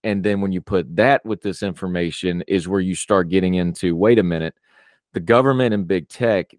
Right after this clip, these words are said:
do not need to be cozy partners in this. Yes, tech needs to check with the government on things like, hey, are we in compliance here? Is this information accurate? That's one thing. But they don't need to be having a friendship relationship of like,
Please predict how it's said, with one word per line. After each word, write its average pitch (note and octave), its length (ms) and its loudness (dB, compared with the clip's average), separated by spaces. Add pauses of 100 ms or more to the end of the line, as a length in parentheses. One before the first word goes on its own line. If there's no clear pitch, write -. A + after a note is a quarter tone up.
do F#2 160 -4
not G#2 280 -2
need G#2+ 180 -4
to G2 80 -6
be F2+ 200 -4
cozy F#2+ 580 -2
partners F2+ 480 -2
in D#2+ 80 -6
this. D#2+ 240 -8
Yes, A2 300 2 (280)
tech A#2 240 0
needs A#2 240 -4
to F2 100 -12
check - 280 0
with F2+ 100 -8
the F#2 60 -4
government G#2 460 2
on E2+ 140 -2
things F2+ 340 -4
like, F2 240 0
hey, F#2+ 200 2
are F#2 140 2
we F#2 300 -4 (180)
in F#2 160 -4
compliance B2 600 0
here? E2+ 160 0
Is D#2+ 100 -4
this E2+ 160 -10
information F#2 560 -4
accurate? D#2+ 380 -6 (300)
That's C3+ 200 4
one B2 240 2
thing. B1+ 280 -8 (1000)
But G2+ 140 2
they B2 120 6
don't E3 140 6
need D3 100 2
to B2 60 -2
be A2 140 2
having A2 280 2
a F2 80 -4
friendship C#3+ 480 -4
relationship F#2 640 -2
of F2+ 180 0
like, F#2 260 0